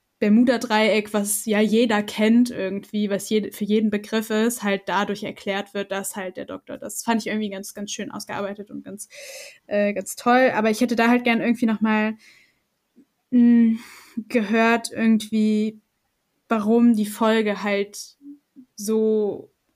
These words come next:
was Besonderes ist oder warum sie irgendwie halt so, weil es ist halt, klar, es ist eine klassische Folge, das ist halt das eine, aber auf der anderen Seite ist es halt auch mal wieder so eine Folge, so quasi. Da hätte ich gern noch ein bisschen, also es wurde ja auch gesagt irgendwie,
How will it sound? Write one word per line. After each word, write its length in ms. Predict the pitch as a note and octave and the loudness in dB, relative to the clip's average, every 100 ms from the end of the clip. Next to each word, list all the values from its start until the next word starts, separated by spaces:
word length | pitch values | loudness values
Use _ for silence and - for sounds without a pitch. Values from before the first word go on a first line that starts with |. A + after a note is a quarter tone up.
| _ _ _ _ _ _ | _ _ _ _ _ _
was 240 | - A3 G#3+ | -4 -4 -2
Besonderes 720 | G#3+ G#3 G#3 B3+ C#4 C#4+ C#4 | -6 -2 2 4 2 0 0
ist 200 | C#4+ C#4 | 0 0
oder 280 | G#3+ G#3+ - - - | 0 -2 -6 -18 -10
warum 300 | G#3+ A3+ A3+ | -2 0 2
sie 100 | A#3 | 0
irgendwie 400 | G#3+ G#3+ A3 G#3 | -2 -4 -4 -2
halt 200 | G#3+ G#3+ | -4 -4
so, 340 | G#3+ G#3 G#3 - - - _ _ _ | -2 -2 -4 -10 -20 -20 _ _ _
weil 200 | A#3 A#3 | -2 -2
es 160 | G#3+ - | -2 -4
ist 160 | B3+ | 0
halt, 320 | C4+ A#3 A#3+ - _ _ _ _ _ _ _ _ _ _ | 2 2 -2 -20 _ _ _ _ _ _ _ _ _ _
klar, 280 | - A#3 A3+ | 0 2 2
es 100 | A#3+ | 0
ist 100 | A#3+ | 0
eine 100 | A3+ | 0
klassische 420 | B3 C#4+ D#4 C#4+ | 0 0 0 -2
Folge, 500 | C#4 C4+ C#4+ C#4+ C#4+ | -2 2 2 4 2
das 200 | B3 G#3 | 0 -6
ist 140 | A#3+ A#3+ | -4 -4
halt 160 | A3 | -4
das 100 | A3 | -6
eine, 440 | - A#3+ C#4 C#4+ A#3 | -2 2 4 2 0
aber 140 | A3 | -4
auf 100 | A3 | -4
der 100 | - | -4
anderen 220 | A#3 A#3 | -2 0
Seite 280 | A3 A3 A#3 | 0 -2 -4
ist 200 | A3 - | -6 -8
es 120 | G#3+ | -4
halt 200 | A3 G#3 | -4 -2
auch 260 | G#3+ G#3 - | -4 -6 -4
mal 280 | G#3 G#3 G3+ | 0 2 2
wieder 300 | G#3 G3+ F#3+ | 0 0 -2
so 180 | G3 | -4
eine 260 | - F#3+ F#3 | -6 -6 -8
Folge, 500 | - F3+ F#3 - - | -10 -8 -8 -8 -10
so 160 | - - | -12 -14
quasi. 580 | - F3+ F#3+ G#3+ B3 B3 - - | -12 -12 -8 -4 -4 -6 -20 -12
Da 80 | - | -2
hätte 120 | G#3 | -2
ich 80 | G#3 | 0
gern 140 | A3 G#3+ | 0 2
noch 120 | G#3 | 0
ein 40 | |
bisschen, 400 | G#3 G#3 G3+ G3 | -4 -4 -4 -4
also 140 | G3 F#3+ | -8 -10
es 100 | - | -6
wurde 140 | G#3 | -4
ja 120 | D#3+ | -4
auch 80 | - | -8
gesagt 400 | - G3+ A3 A3 | -6 -2 -2 -4
irgendwie, 440 | G#3+ G#3 A3 A3 | -6 -4 -2 -2